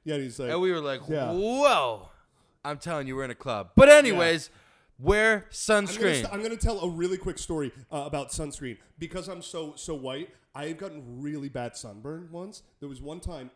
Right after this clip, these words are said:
Speaker 1: in
Speaker 2: Sunburns are
Speaker 1: elementary
Speaker 2: no
Speaker 1: school.
Speaker 2: joke.
Speaker 1: They're no joke. They're really serious. One time, um, I was in, I think, uh, fifth gra-, or fifth grade or fourth grade, and I went to the, the, uh, neighborhood pool with my neighborhood friend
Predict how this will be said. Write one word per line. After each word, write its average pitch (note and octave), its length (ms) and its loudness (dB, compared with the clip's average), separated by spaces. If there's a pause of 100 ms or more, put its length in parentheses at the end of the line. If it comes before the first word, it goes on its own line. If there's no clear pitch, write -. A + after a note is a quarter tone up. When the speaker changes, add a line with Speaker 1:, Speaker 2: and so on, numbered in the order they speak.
Speaker 1:
in C3+ 140 -12
Speaker 2:
Sunburns B2 120 -16
are - 80 -12
Speaker 1:
elementary F3 320 -4
Speaker 2:
no C#3 180 0
Speaker 1:
school. B2 100 -4
Speaker 2:
joke. D3 320 2 (140)
Speaker 1:
They're F3+ 140 0
no G3+ 300 -2
joke. G3+ 260 -2
They're F3+ 100 0
really B3 320 -2
serious. D4+ 600 -4 (220)
One D3+ 200 -8
time, C#3+ 440 -8 (340)
um, A2 400 -12 (140)
I C3 100 -14
was B2+ 240 -12
in, A2 340 -12 (160)
I A#2 120 -16
think, A#2 360 -18
uh, G2+ 440 -14 (100)
fifth C#3 240 -16
gra-, C3+ 160 -16
or B2+ 160 -12
fifth - 280 -16
grade A#2+ 300 -12
or A2+ 80 -14
fourth A2+ 300 -14
grade, A2 260 -12 (300)
and A2+ 100 -16
I G#2+ 80 -14 (120)
went C#3 340 -18 (300)
to D3 240 -12 (360)
the, A#2+ 140 -12 (220)
the, A#2+ 100 -10 (120)
uh, G2+ 260 -16
neighborhood C3+ 500 -8
pool F2+ 360 -8 (240)
with G#2+ 200 -20
my G2 140 -20 (100)
neighborhood A2 480 -20 (380)
friend G2 500 -20